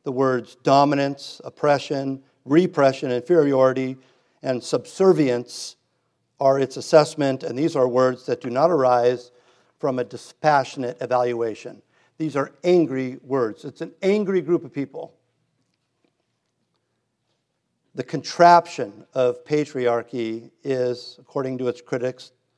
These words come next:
the cause for almost every evil from the dawn of man. And their understanding of human history, which is mostly patriarchal, is when we're,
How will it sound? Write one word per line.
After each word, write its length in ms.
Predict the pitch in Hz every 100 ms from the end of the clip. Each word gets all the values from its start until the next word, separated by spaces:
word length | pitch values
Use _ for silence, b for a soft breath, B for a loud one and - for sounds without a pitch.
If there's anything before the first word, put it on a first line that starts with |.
| _ _ _ _ -
the 80 | 131
cause 300 | 147 139 135
for 140 | 143
almost 360 | 131 127 117 _ _ 156
every 420 | 151 151 165 -
evil 520 | 143 127 123 120 120 _ _ _ _ _ _ _ _ _ _ _
from 120 | 151
the 100 | 131
dawn 280 | 107 117 113
of 120 | 104
man. 280 | 113 90 92 _ _ _ _ _ _ _ _ _ _ _ _ _ _ _ _ _ _ _
And 120 | 127
their 120 | 127 151
understanding 580 | 147 - 151 139 139
of 80 | 117
human 280 | - 143 120
history, 460 | 135 131 151 147 147
which 220 | 139 120
is 120 | 120 120
mostly 460 | 127 131 139 120 - _ -
patriarchal, 800 | 135 - 123 127 160 147 156 _ _ _ _ _ _ _ _ _ _ b b b b b
is 200 | 143 101
when 360 | 143 147 147
we're, 300 | 120 117 113